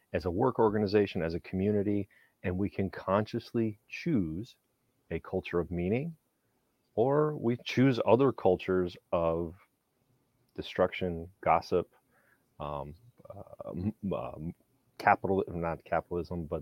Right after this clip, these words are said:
the, you know, consumerism. Um, we can choose our, we can choose our culture. I guess that's the point I'm trying to make. And as you said earlier, that idea that people are crying out for this because we've chosen cultures of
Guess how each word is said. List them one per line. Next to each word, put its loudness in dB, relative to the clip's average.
the, -8
you -8
know, -6
consumerism. 0
Um, -4
we 4
can 0
choose 4
our, 8
we 6
can 0
choose 0
our 0
culture. -6
I 0
guess 2
that's 2
the -8
point -2
I'm -6
trying -4
to -6
make. -4
And 2
as 6
you 2
said 4
earlier, 2
that 2
idea 2
that 0
people -6
are -4
crying -6
out -2
for -12
this -8
because 0
we've 0
chosen 0
cultures -4
of -2